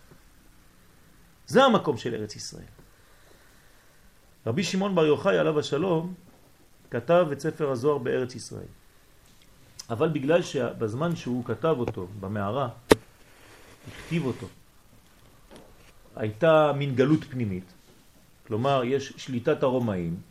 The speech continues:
ואז הוא קצת יוצא מהמציאות הגשמית, הטבעית, והוא הולך להתחבא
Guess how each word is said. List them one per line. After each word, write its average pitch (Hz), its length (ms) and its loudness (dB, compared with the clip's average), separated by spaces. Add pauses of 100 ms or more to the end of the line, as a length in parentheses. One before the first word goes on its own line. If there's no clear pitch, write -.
(140)
ואז 120 340 0
הוא 143 160 -2
קצת 139 300 -2
יוצא 127 320 2
מהמציאות 123 1700 -2
הגשמית, 120 840 0
הטבעית, 113 800 -4
והוא 131 180 -2
הולך 156 280 2
להתחבא 160 600 0